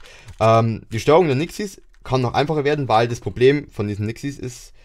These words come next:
ähm, hier sieht man, der hat sozusagen einen Pluspol und für jede Zahl einen Minuspol und nochmal für einen Punkt einen Minuspol, weil die Zahlen haben gleichzeitig noch einen Punkt mit unten dran.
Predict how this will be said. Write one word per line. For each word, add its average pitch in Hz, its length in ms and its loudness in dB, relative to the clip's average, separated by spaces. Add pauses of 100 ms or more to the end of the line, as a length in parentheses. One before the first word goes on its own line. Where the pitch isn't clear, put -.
(280)
ähm, 110 540 2
hier 123 100 0
sieht 147 180 -4
man, 156 260 0 (1300)
der 113 140 4
hat 123 140 2
sozusagen 127 440 0
einen 135 320 0
Pluspol 175 640 0 (180)
und 127 160 -2
für 127 80 -2
jede 185 320 0
Zahl 139 560 2
einen 131 240 0
Minuspol 147 640 -2
und 113 100 -8
nochmal 123 480 -2
für - 140 -4
einen 113 180 -4
Punkt - 400 -4
einen 92 140 -2
Minuspol, 92 540 -6
weil 95 240 -2 (300)
die 107 80 -10
Zahlen 120 300 2
haben 107 120 -2
gleichzeitig 110 340 -2
noch 98 120 -4
einen 90 160 -4
Punkt 190 340 -4
mit 87 100 -8
unten 90 240 -10
dran. 113 260 -4